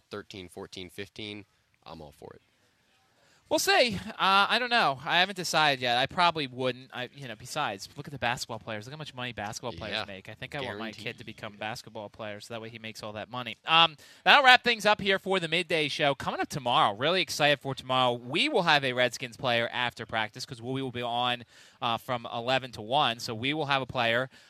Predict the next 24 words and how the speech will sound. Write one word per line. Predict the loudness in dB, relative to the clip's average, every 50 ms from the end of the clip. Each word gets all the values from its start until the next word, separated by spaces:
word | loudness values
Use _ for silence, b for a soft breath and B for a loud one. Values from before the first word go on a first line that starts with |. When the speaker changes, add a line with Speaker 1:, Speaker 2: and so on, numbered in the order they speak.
| B B
Speaker 2:
Uh, | 0 2 2 2
we're | 2 4 6
also | 6 6 6 4 2 -2
scheduled | -2 -4 -2 2 2 2 4 2 0 -2 -4 -4
at | -4
twelve | -2 2 2 2 2 0
thirty | -2 -4 -2 -2
to | 0 0
have | 0 2 2
Bucky | 4 2 2 2 -2 -4
Hodges | 0 2 2 2 2 -2 -4 -4 -2
on | 0 0 0 -2
live | 0 0 0 0 0 -2
from | -6 -10
Minnesota | -8 -8 -8 -8 -6 -4 -4 -4 -4 -2
Vikings | 0 2 2 2 0 -4 -10 -10 -10 -10
camp, | -8 -6 -6 -6 -6 -6
so | -8 -8
we'll | -6 -6
talk | -2 0 0 0 0
to | -4 -8
the, | -8 -6 -4 -4 -4
uh, | -4 -4 -2
Hokie. | -2 -2 -2 -2 -2 -4 -6 -6